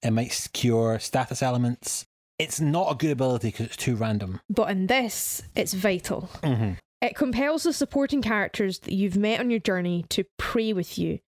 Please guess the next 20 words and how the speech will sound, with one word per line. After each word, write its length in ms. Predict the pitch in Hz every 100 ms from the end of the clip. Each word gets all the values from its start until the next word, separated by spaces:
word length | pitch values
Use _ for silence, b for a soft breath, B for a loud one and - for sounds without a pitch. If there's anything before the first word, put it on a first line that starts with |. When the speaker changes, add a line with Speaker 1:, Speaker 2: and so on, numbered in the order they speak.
| _ -
Speaker 2:
People 320 | 269 294 277
from 240 | - 220 -
all 200 | 254 254
over 140 | 269 220
the 80 | 226
world, 560 | 196 202 214 214 196 -
any 240 | 220 240
background, 680 | 233 214 - - 202 196 196
ethnicity, 800 | 180 214 214 226 208 - 214 196
beliefs. 640 | 196 196 196 180 - - - - _ _ _ _
What 200 | - 233 -
defeats 680 | 220 - 302 285 - - - _
evil 500 | 247 269 247 208 190
and 220 | 185 190 -
badness 640 | 214 226 226 180 175 -
is 280 | 165 175 -
love 500 | 202 202 196 208 - -
and 180 | 180 170
kindness. 640 | - 208 190 - - -
Speaker 1:
Mm-hmm. 300 | 123 110 101